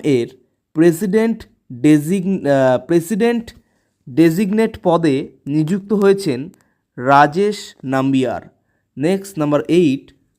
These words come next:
under seventeen ওয়ার্ল্ড রেসলিং চ্যাম্পিয়নশিপস টু থাউজেন্ড টোয়েন্টি ফোরে ব্রোঞ্জ পদক জিতেছেন রৌনক দাহিয়া। নেক্সট নাম্বার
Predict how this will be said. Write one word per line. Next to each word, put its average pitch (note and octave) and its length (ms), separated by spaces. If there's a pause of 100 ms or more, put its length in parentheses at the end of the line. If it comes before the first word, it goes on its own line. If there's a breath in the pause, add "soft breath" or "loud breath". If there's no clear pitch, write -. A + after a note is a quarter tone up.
(200)
under F3+ 280 (160)
seventeen F3+ 540 (140)
ওয়ার্ল্ড D#3 380 (340)
রেসলিং D#3+ 400 (140)
চ্যাম্পিয়নশিপস D#3 800 (220)
টু F#3 60 (100)
থাউজেন্ড F#3 360
টোয়েন্টি D3 340
ফোরে D#3 300 (540 soft breath)
ব্রোঞ্জ G3 280 (160)
পদক E3 280 (120)
জিতেছেন C#3 480 (580)
রৌনক G3+ 460 (180)
দাহিয়া। C#3 400 (680)
নেক্সট E3 460
নাম্বার C#3+ 200